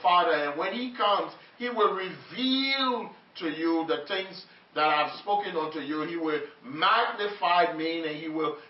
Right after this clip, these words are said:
he will come, he will come upon you, and he will be in you." He will, he will testify of me, and he will empower, uh, uh, um, you. And then when Jesus rose again, just before he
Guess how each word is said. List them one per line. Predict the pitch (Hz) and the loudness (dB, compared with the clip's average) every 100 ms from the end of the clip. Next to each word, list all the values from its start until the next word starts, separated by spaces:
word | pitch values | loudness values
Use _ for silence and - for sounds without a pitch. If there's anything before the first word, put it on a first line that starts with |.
| - | -10
he | 165 | 0
will | 160 156 - | 2 2 2
come, | 240 240 185 | 6 6 4
he | 180 | -2
will | 165 160 | -2 -2
come | 208 214 220 | 2 2 2
upon | - - 196 202 175 | -4 -4 -4 -4 -6
you, | 185 160 | -10 -8
and | 180 | -8
he | 202 180 | -8 -6
will | 160 | -6
be | 190 208 208 - _ - | -8 -12 -14 -20 _ -4
in | 262 269 226 | -2 -2 -4
you." | 165 151 - - - | -4 -4 -6 -16 -12
He | |
will, | 180 185 175 160 | -4 0 0 -2
he | 170 | -2
will | 170 175 - | -4 -4 -2
testify | 294 277 - 220 214 - 175 175 | 0 2 -2 -4 -4 0 4 4
of | 151 131 | 2 -4
me, | 143 131 - - - | -10 -12 -14 -14 -6
and | 156 | -4
he | 175 | 0
will | 170 | 0
empower, | 165 160 - 175 220 208 196 - - - 123 - | -2 -4 0 4 6 6 4 2 -6 -18 -12 0
uh, | |
uh, | 151 139 143 - 143 | 2 4 4 4 0
um, | 127 151 | -2 -4
you. | 175 151 | -2 -2
And | 156 | 0
then | 170 165 | 0 2
when | 156 | 0
Jesus | - 226 226 208 - | -2 -6 0 0 0
rose | 160 214 220 | 0 2 2
again, | 160 156 165 175 - - | 0 0 0 -2 -16 -8
just | 170 208 214 208 | 2 2 2 -6
before | - 202 208 | -6 0 0
he | 190 | 0